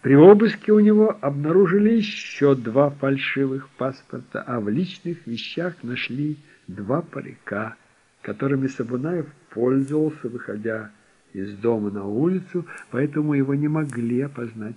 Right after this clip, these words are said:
филёры. На чердаке дома обнаружили нелегальную литературу, много фальшивых видов на жительство, аспидные дощечки с вырезанными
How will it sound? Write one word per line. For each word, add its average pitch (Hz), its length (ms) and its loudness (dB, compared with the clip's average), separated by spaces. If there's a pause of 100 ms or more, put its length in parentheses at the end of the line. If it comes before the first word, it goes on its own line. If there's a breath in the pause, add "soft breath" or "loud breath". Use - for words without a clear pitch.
(140)
филёры. 101 420 -12 (880)
На 156 100 4
чердаке 214 640 6
дома 214 380 4
обнаружили 170 600 0
нелегальную 175 760 2
литературу, 139 760 0
много 175 280 -2
фальшивых 117 600 -8
видов 110 320 -8
на 107 120 -8
жительство, 180 680 -6 (1160 loud breath)
аспидные 131 1200 -2
дощечки 165 1000 -4
с - 140 -18
вырезанными 147 840 -6